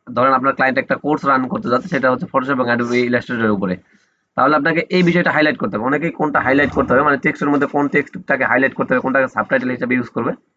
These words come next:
এটা বুঝতে পারতেছে না। গতকালকার ঘটনা, গতকালকে আমার ভাই, একজন ভাই আমাকে নক দিয়ে বলছে যে, "পিয়াস ভাই, <clears throat> আমি আসলে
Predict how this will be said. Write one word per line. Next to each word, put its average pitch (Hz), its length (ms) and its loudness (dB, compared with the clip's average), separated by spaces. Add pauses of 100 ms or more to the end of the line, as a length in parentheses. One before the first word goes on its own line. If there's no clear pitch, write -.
(500)
এটা 160 180 0
বুঝতে 151 220 -2
পারতেছে 113 280 0
না। 104 100 -4 (440)
গতকালকার 151 400 2
ঘটনা, 131 240 2
গতকালকে 143 380 0
আমার 139 160 2
ভাই, 131 240 0
একজন 127 380 -4
ভাই 123 140 2
আমাকে 127 180 2
নক 135 200 2
দিয়ে 123 140 -2
বলছে 117 180 -6
যে, 135 80 -4
"পিয়াস 131 260 0
ভাই, 139 140 2 (1000)
<clears throat> - 640 0
আমি 151 120 4
আসলে 151 300 2